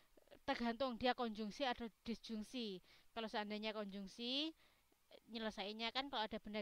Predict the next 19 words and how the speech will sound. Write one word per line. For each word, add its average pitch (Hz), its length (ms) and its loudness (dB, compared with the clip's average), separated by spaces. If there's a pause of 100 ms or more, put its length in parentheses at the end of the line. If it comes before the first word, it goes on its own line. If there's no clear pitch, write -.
dan 202 160 -4
benar 202 240 -6
dia 202 160 -4
benar, 208 480 -2
yang 208 240 -2
lainnya 208 160 -4
salah. 202 480 -2
Tapi, 190 320 -8 (160)
tapi 214 240 -6
kalau 202 240 0
ada 196 240 -4 (400)
disjungsi, 247 720 0 (400)
berarti 214 320 -6
dia 226 160 2
salah 226 320 0
dan 202 160 -4
salah, 214 320 0
dia 254 240 -2
bernilai 202 320 -6